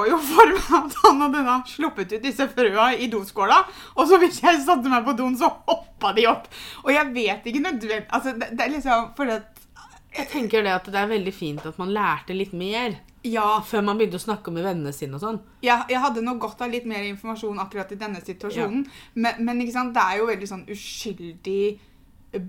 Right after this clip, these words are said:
Speaker 1: barnetanker, men jeg har alltid syntes det har vært veldig morsomt hvor klart jeg husker akkurat det.
Speaker 2: Ja.
Speaker 1: Eh, det er sikkert fordi at også når du innser hvor feil du tar,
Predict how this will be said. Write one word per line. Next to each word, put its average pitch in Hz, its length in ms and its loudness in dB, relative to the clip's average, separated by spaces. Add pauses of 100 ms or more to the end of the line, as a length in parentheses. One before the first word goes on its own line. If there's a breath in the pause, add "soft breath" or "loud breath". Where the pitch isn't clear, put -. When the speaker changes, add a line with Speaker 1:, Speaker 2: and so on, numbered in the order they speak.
(220)
Speaker 1:
barnetanker, 190 840 0
men 233 200 -2
jeg 214 80 6
har 233 160 4
alltid 190 360 -8
syntes 208 220 -10
det 202 80 -2
har 202 60 0
vært 214 160 -2
veldig 202 200 -2
morsomt 208 680 -8
hvor 208 300 -2
klart 190 580 -4
jeg 202 200 -4
husker - 440 -6
akkurat 220 480 -8
det. 254 140 2 (260 loud breath)
Speaker 2:
Ja. 185 140 -10 (180)
Speaker 1:
Eh, 208 280 -2 (120)
det 240 180 0
er 247 80 -6
sikkert 240 400 -10
fordi 233 340 -2
at 220 300 -4
også 208 300 -8
når 208 160 -4
du 220 60 -2
innser 202 500 -6
hvor 190 420 0
feil 185 400 -6
du 208 120 -2
tar, 254 440 6